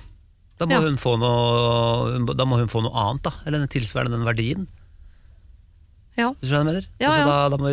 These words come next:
Speaker 1: da må du verdsette den hytta, da. Så må du si, da må han komme til, ja, men det, ja, hvis han har brukt, da, hvis han har brukt liksom en halv million på å pusse opp den hytta,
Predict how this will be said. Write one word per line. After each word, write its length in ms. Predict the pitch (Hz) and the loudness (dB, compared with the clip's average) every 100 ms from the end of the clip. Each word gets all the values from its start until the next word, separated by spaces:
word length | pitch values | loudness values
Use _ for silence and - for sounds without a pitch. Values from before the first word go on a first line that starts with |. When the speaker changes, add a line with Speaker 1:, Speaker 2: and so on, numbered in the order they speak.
| 127 | 0
Speaker 1:
da 80 | 151 | 0
må 100 | 156 | 0
du 60 | |
verdsette 440 | 156 120 101 107 117 | 0 0 -2 -2 0
den 120 | 113 110 | 0 0
hytta, 200 | - 156 | 0 0
da. 80 | 113 87 | 0 -2
Så 80 | 123 | -4
må 60 | 113 | -2
du 20 | |
si, 140 | 110 107 | 0 0
da 60 | 127 | 0
må 80 | 139 | 0
han 80 | 127 | 2
komme 240 | 123 101 101 | 0 0 -2
til, 100 | 110 | -2
ja, 80 | 117 | -2
men 140 | 117 | -2
det, 80 | 123 | 0
ja, 140 | 123 135 | 0 0
hvis 220 | 123 131 | -2 0
han 80 | 127 | 2
har 80 | 117 | 2
brukt, 220 | 147 - | 0 0
da, 140 | 113 104 | -4 -2
hvis 100 | 110 113 | -4 -2
han 100 | 107 | -2
har 80 | 110 | -4
brukt 160 | 107 117 | -4 -2
liksom 260 | 107 104 - - - - - | 0 -2 -6 -16 -20 -16 -6
en 100 | 123 127 | -2 0
halv 200 | 110 113 | -2 0
million 300 | 123 117 110 | 0 0 0
på 100 | 113 | -2
å 20 | |
pusse 180 | 117 - | -2 -2
opp 80 | 107 | -2
den 100 | 120 | 0
hytta, 240 | 123 175 | 2 2